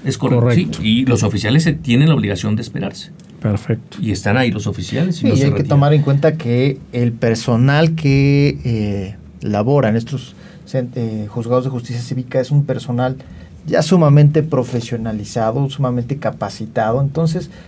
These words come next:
Speaker 3: pues tienen todas las herramientas para poderle brindar a las personas que llegan a cometer este tipo de infracciones el trato digno, humano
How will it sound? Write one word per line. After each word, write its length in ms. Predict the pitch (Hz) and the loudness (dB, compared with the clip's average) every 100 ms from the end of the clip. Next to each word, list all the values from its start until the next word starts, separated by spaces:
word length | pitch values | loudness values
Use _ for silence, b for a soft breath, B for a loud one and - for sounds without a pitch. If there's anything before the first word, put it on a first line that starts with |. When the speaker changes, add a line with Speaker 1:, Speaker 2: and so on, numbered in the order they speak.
| B | B
Speaker 3:
pues 100 | - | -12
tienen 220 | 220 262 - | -2 0 4
todas 160 | 226 | 4
las 140 | 190 151 | 4 4
herramientas 500 | 139 170 190 190 135 | 4 4 2 0 0
para 200 | 135 127 | 0 0
poderle 280 | 143 151 151 | 2 2 2
brindar 300 | 123 123 135 | 2 2 2
a 40 | |
las 120 | 120 | 0
personas 400 | 117 117 135 127 | -4 -8 -6 -6
que 80 | 120 | -6
llegan 200 | - 117 | -6 -4
a 60 | 117 | -4
cometer 340 | 120 120 135 | -4 -6 -6
este 160 | 131 143 | -6 -6
tipo 220 | 143 - | -8 0
de 60 | 160 | 0
infracciones 600 | 156 - - 196 208 - B B B - | 2 0 0 0 0 -2 B B B -10
el 140 | 113 | -4
trato 240 | 139 151 135 | 0 0 2
digno, 320 | 135 143 139 - | 4 4 4 0
humano 480 | 110 120 127 151 | -4 0 0 0